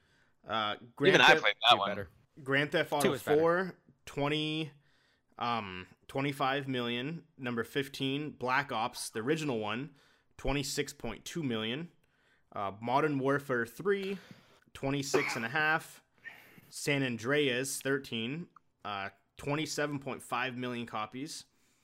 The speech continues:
Speaker 1: We Play, uh, which was, uh, twenty-eight million.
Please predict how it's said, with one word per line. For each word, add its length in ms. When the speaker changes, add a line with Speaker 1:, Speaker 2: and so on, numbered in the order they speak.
Speaker 1:
We 220
Play, 440
uh, 380
which 280
was, 480
uh, 360
twenty-eight 500
million. 400